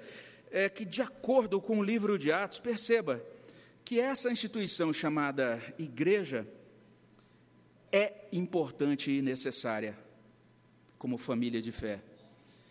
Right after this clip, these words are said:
Inclusive, ela requer providências. Barnabé percebeu,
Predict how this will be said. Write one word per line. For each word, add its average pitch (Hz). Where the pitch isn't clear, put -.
Inclusive, 170
ela 151
requer 151
providências. 127
Barnabé 131
percebeu, 123